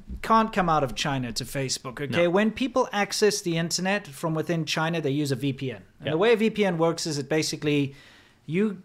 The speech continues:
Speaker 1: you take a little virtual private tunnel to another server sitting o-, overseas outside of China, and from there, you're actually doing your requests and your browsing, so it will think you're coming from there. So, for instance,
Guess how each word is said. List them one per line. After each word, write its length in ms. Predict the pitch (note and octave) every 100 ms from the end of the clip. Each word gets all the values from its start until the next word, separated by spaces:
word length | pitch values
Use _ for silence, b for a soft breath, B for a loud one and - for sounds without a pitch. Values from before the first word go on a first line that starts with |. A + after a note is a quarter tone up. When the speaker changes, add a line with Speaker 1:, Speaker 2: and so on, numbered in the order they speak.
| -
Speaker 1:
you 140 | F#3
take 280 | G3+ A#3 A3+
a 40 | G#3
little 380 | G#3 G3+ F#3 -
virtual 380 | F3+ G3+ G#3+ G3+
private 440 | G3+ G3+ G3 G3
tunnel 300 | - F#3+ F3+
to 240 | F3 F3 E3
another 260 | D#3+ F3+
server 400 | E3+ - F#3 E3
sitting 400 | D3+ F#3 E3+ E3 - D#3+
o-, 180 | F3+ G#3
overseas 440 | G3+ F#3+ - D#3+ -
outside 420 | F#3 A#3 - E3
of 80 | C#3
China, 260 | - C3+ C3 C#3+
and 140 | C#3+
from 200 | D#3+ D3+
there, 300 | G3+ A#3+ F3+
you're 260 | C#3+ C#3+ D#3
actually 400 | E3 D#3+ E3 D3
doing 220 | D3 D3
your 120 | C3+
requests 540 | B2 - E3 - -
and 220 | - D3+ C3+
your 80 |
browsing, 400 | B2 C#3 C3+ C3
so 180 | C3 D3+
it 60 | C#3+
will 100 | C#3
think 260 | C#3 E3+
you're 100 | E3
coming 260 | D#3 D3 C3
from 160 | C3 C3
there. 160 | A#2+
So, 140 | G#2 C3
for 160 | B2+ C#3+
instance, 440 | C#3 C#3+ C#3 -